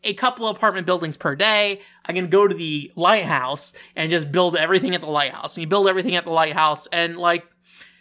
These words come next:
yes, there's stuff there. Yes, there's people there, but it never feels like something exciting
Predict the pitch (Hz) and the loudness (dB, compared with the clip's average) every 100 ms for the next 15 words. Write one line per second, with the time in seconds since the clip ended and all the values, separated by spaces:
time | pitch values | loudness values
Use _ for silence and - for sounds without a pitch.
0 | _ 226 277 320 302 - 254 208 - 202 | _ -4 0 0 0 -2 -2 -2 -2 -2
1 | 190 - 214 208 196 175 247 262 - 214 | -2 0 2 2 0 -2 -2 -2 -4 -4
2 | 202 - 180 180 202 202 180 185 190 - | -4 -2 -4 0 0 0 2 0 -2 -12
3 | - - 262 302 339 480 480 339 254 254 | -12 -4 -2 0 0 0 0 0 0 -2
4 | 226 196 175 - - 147 - 175 135 120 | -6 -6 -8 -4 -2 0 0 0 -2 -14